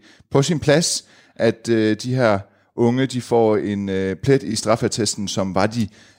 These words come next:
øh, pædofile. Og, øh, det er som sagt det, jeg lige nævnte med, at, øh, i mange af de her sager har der været tale om, at den tiltalte, som har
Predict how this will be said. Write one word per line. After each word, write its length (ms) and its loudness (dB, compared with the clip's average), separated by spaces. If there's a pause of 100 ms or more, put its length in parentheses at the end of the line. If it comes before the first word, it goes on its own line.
øh, 280 -4 (580)
pædofile. 460 -4 (640)
Og, 380 4
øh, 180 4 (180)
det 120 6
er 80 6
som 160 -4
sagt 260 -2
det, 80 4
jeg 120 4
lige 120 0
nævnte 400 -2
med, 260 0
at, 320 -2
øh, 380 0 (260)
i 60 -12
mange 240 0
af 100 2
de 100 -8
her 100 0
sager 380 2
har 120 0
der 60 0
været 160 0
tale 380 0
om, 320 -2
at 400 -4 (1600)
den 120 2
tiltalte, 520 2
som 200 -2
har 120 -4